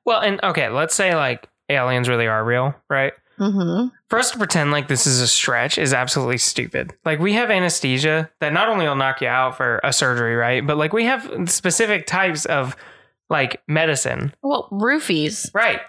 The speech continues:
Speaker 2: It's not
Speaker 1: No, no,
Speaker 2: even
Speaker 1: no.
Speaker 2: like, it's not even stuff that's that
Speaker 1: No,
Speaker 2: hard
Speaker 1: but
Speaker 2: to
Speaker 1: I
Speaker 2: get
Speaker 1: mean,
Speaker 2: a hold of.
Speaker 1: no, I'm talking about the ones where you don't even have to lose consciousness and you forget everything that
Speaker 2: Oh,
Speaker 1: happened.
Speaker 2: yeah.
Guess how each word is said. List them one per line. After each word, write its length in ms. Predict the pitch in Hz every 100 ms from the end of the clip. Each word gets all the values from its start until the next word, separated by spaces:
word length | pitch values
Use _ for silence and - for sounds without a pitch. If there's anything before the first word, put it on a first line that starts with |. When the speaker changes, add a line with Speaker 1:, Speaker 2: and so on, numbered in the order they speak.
| _ -
Speaker 2:
It's 140 | - -
not 80 | 349
Speaker 1:
No, 60 |
no, 40 | 294
Speaker 2:
even 120 | 311
Speaker 1:
no. 60 | 311
Speaker 2:
like, 240 | 240 -
it's 80 | 277
not 120 | 392
even 120 | 381 320
stuff 160 | 330
that's 160 | 302 247
that 220 | 269 262
Speaker 1:
No, 80 | 269
Speaker 2:
hard 120 | 277
Speaker 1:
but 60 | 190
Speaker 2:
to 60 |
Speaker 1:
I 40 | 220
Speaker 2:
get 280 | 240 233 -
Speaker 1:
mean, 80 |
Speaker 2:
a 80 | 214
hold 320 | 196 247 302
of. 220 | 185 123 190
Speaker 1:
no, 180 | 233
I'm 160 | 135 160
talking 200 | 208 240
about 180 | 220 202
the 80 | 175
ones 340 | 160 170 165 -
where 240 | 165 151
you 220 | 143 156
don't 180 | 175 214
even 180 | 233 196
have 220 | 165 170
to 100 | -
lose 260 | 165 156 139
consciousness 880 | - - 156 151 131 - 110 - - _ _ _ _ -
and 140 | 180
you 80 | 175
forget 440 | 151 160 156 151
everything 440 | - 147 143 147 139
that 120 | 131
Speaker 2:
Oh, 40 |
Speaker 1:
happened. 300 | 131 127 143
Speaker 2:
yeah. 460 | 170 190 160 156 180